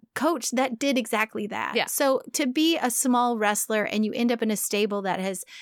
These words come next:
Speaker 1: had two Yokozunas who were on the small side, then o-, the only thing you can gain is knowledge from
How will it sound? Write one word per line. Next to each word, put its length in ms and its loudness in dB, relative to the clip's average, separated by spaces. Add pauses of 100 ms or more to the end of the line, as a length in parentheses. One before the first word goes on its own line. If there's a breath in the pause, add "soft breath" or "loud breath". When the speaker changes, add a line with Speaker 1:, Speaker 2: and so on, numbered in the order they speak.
(120)
Speaker 1:
had 440 0
two 460 2
Yokozunas 640 -2
who 120 0
were 160 0
on 140 2
the 80 0
small 320 -2
side, 460 -4
then 220 -2 (120)
o-, 240 2
the 100 2
only 160 2
thing 140 4
you 100 2
can 160 2
gain 300 4
is 120 0
knowledge 520 2
from 260 2